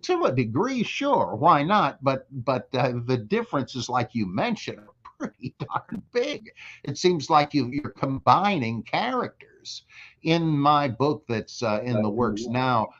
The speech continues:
I mean, I finished it, but it hasn't yet been published, called, uh, The Gospels Behind the Gospels. I try to explain how these,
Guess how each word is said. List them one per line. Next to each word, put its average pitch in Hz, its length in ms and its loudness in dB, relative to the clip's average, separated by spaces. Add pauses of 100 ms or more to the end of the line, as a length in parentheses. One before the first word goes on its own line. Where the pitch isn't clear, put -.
(180)
I 123 80 0
mean, 139 120 4
I 95 180 -2
finished 139 380 0
it, 107 180 -8
but 101 160 -10
it 87 120 -16 (340)
hasn't 101 380 -12
yet 92 200 -10
been 87 140 -18
published, 101 400 -4
called, 110 360 2
uh, 107 100 -2
The 104 120 -8
Gospels 127 800 2
Behind 123 580 -2
the 95 160 -10
Gospels. - 880 -2 (360)
I 139 120 6
try 123 280 2
to 110 120 0
explain 123 680 0
how 107 240 0
these, 98 280 -4